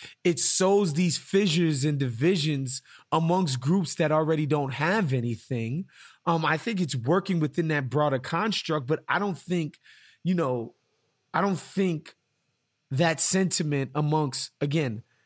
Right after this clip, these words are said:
non-Blacks to have anti-Black views is the be-all and end-all of why Black people are where we are in this country, right? And so that's what I mean by that. Like, it's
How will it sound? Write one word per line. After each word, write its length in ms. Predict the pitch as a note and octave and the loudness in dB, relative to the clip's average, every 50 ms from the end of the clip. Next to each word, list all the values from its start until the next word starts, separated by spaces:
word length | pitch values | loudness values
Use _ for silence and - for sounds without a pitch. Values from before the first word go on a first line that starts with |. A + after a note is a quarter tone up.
| _ _ - | _ _ -6
non-Blacks 1040 | C#3 D3+ E3 D#3+ E3+ E3+ D#3+ C3+ C3+ D3+ D#3+ E3 D3 C3+ B2+ B2+ - - - - - _ _ _ _ _ _ - | -2 0 2 2 2 2 2 2 2 4 4 4 4 2 0 -2 -6 -8 -8 -8 -10 _ _ _ _ _ _ -2
to 100 | - F3+ | 0 2
have 420 | E3 E3 E3 D#3+ D#3 C#3 B2+ C3 C3 - | 2 4 2 2 2 0 -2 -4 -4 -2
anti-Black 600 | E3 F3 E3+ C3 - F#3 D3+ C3 D3+ D#3 D3+ C#3+ B2 | 0 0 2 2 0 -2 0 0 0 0 0 0 -2
views 560 | A#2 C#3 D#3 F3+ F3 E3 D3+ C#3 B2+ C3 C3 - | -2 0 0 2 2 2 0 0 -2 -4 -2 0
is 420 | E3+ F3 E3+ D#3 C#3+ C3 B2 - | 2 2 4 2 0 -2 -4 -6
the 180 | - B2+ D3 B2+ | -4 -4 -4 -4
be-all 580 | A2+ - C#3+ E3 E3+ F3+ F3 E3+ E3 D#3+ D#3 | -4 -4 -2 0 2 2 2 4 2 2 2
and 100 | D3+ C#3+ | -2 -2
end-all 400 | - D3+ D3+ D3 C#3 C#3+ C3+ C3+ | -2 -2 0 0 2 2 2 2
of 160 | C3 A#2 G#2+ | 0 -2 -2
why 240 | A#2 C#3 C#3 C3 C3+ | 0 0 0 2 0
Black 380 | B2 A2 C3+ C3+ B2+ B2+ B2+ - | -2 -2 0 -2 -2 -2 -4 -8
people 540 | - D3 C3+ A2+ - B2 A#2+ A#2 G#2+ A#2 _ _ _ _ - _ _ _ _ - - | -6 -6 -6 -6 -6 -6 -6 -6 -6 -8 _ _ _ _ -20 _ _ _ _ -4 -2
are 540 | D3 D3 C#3+ C3+ C3 B2+ B2 A#2+ A#2 - _ - | 0 2 2 2 2 2 0 0 -2 -6 _ -12
where 320 | C3+ B2 B2 D#3 D#3+ D#3 D3 | -8 -2 0 2 2 2 2
we 220 | C3 C#3+ D3 C#3+ - | 0 0 -2 -2 0
are 440 | C3 D3 D3 C#3+ C3+ B2+ B2 A#2+ - - | 0 2 2 2 2 2 0 -2 -2 -2
in 180 | C#3 C#3 C3 | -2 0 0
this 180 | B2 B2 - - | 0 -2 -2 -4
country, 680 | - - D3+ C#3 B2+ A#2+ - - - G#2+ G2+ A2 - - | -4 -2 -2 -2 -2 -2 -6 -8 -8 -10 -10 -10 -10 -6
right? 400 | A2 B2+ C3+ C3 C3 C3 C3 - - | -2 0 0 0 0 -2 -4 -6 -8
And 180 | - D#3 F3 F3 | -6 -4 -2 -2
so 180 | - - G#3+ G3+ | 0 0 0 0
that's 240 | B3 D#4+ - - | 0 -2 -4 -4
what 120 | G3+ F3 - | -4 -4 -4
I 100 | A2+ A2+ | -4 -4
mean 380 | A#2 B2 D3+ F3+ F3+ E3 D3 | -2 0 0 2 2 2 0
by 240 | B2 B2+ A#2+ A2+ A2+ | 0 -2 -2 -2 -4
that. 260 | G#2 A2+ A#2 A2+ F2+ | -4 -6 -6 -4 -4
Like, 180 | G#2+ B2 A#2+ - | -4 -6 -6 -6
it's 140 | C#3+ B2+ | -8 -12